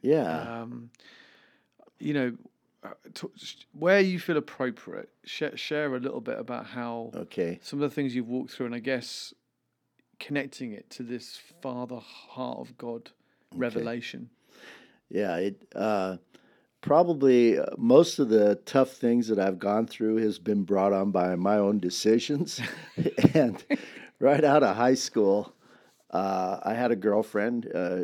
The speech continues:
Speaker 1: I was eighteen and she was sixteen, and I managed to convince her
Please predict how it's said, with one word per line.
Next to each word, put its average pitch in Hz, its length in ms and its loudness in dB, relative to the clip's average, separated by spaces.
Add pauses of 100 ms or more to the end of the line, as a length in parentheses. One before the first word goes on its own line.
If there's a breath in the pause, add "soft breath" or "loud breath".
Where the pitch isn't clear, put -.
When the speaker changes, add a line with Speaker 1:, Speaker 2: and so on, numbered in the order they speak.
(140)
Speaker 1:
I 110 180 2
was 120 200 2
eighteen 113 480 2
and 104 120 0
she 110 200 0
was 107 160 0
sixteen, 113 640 -2
and 87 220 -4
I 92 220 -2
managed 107 520 0
to - 60 -12
convince 120 600 2
her 101 340 2